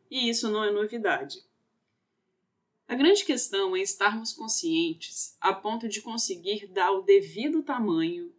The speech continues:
e atenção ao problema. Quando estamos no piloto automático e tomados pela preocupação,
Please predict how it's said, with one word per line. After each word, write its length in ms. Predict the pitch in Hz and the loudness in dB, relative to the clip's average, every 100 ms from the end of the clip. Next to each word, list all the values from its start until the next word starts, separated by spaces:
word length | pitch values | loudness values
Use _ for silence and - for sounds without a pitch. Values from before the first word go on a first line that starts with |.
| - | 0
e 120 | 202 | 2
atenção 600 | 202 196 196 - 180 180 | 2 0 -4 -2 -2 -2
ao 140 | 180 | -4
problema. 680 | - 202 208 147 139 139 135 _ _ _ _ _ _ _ _ _ _ _ _ _ | -2 0 2 0 -2 -8 -14 _ _ _ _ _ _ _ _ _ _ _ _ _
Quando 220 | - 294 339 | 2 4 4
estamos 340 | - 339 339 | 6 6 8
no 180 | 311 285 | 6 4
piloto 380 | 269 233 226 214 | 2 0 0 0
automático 920 | 214 175 165 170 156 - - 139 - - | 2 2 4 4 2 -4 -6 -8 -4 -2
e 80 | |
tomados 460 | 196 190 180 196 202 | 2 2 4 2 0
pela 240 | - 170 | 0 0
preocupação, 840 | 170 165 170 139 139 180 165 143 | 2 -2 -2 -6 -2 2 2 0